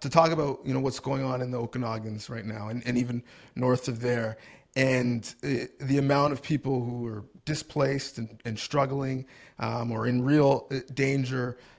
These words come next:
Um, you know, for us removed, we can get a little numb to it, sadly, of, of seeing the news and seeing, you know, fires in the summer. But, but someone who's, who's there, who understands that it's not just the mainland's team, it's the entire province's team.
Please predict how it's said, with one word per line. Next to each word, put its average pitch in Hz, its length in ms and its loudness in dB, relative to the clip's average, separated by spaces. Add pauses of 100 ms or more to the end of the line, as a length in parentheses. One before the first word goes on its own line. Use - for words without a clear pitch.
Um, 117 500 -6 (380)
you 165 160 -6
know, 165 240 -4 (760)
for 160 760 2
us 175 440 0
removed, 151 560 0
we 143 140 -2
can 143 220 -4
get - 420 -2
a 123 40 -6
little 131 200 -2
numb 147 320 0
to 131 160 -4
it, 135 100 -6
sadly, 117 520 -6 (340)
of, 120 280 -8
of 131 100 -6
seeing 143 320 -2
the 127 60 0
news 131 360 0
and 117 100 -8
seeing, 123 380 -6 (300)
you - 60 -4
know, 117 60 0
fires 131 480 2
in 117 80 -4
the 117 60 -4
summer. 123 400 -2
But, 113 260 -8
but 127 180 -8
someone 170 300 2
who's, 135 360 -4 (280)
who's 113 240 -4
there, 131 440 4
who 120 140 -4
understands 131 460 -2
that 117 60 -2
it's 113 140 -8
not 131 160 -2
just - 180 -8
the 131 60 -4
mainland's 123 440 -2
team, 123 140 -6
it's 113 100 -8
the 131 60 -10
entire 127 220 -4
province's 131 520 -4
team. 120 280 -6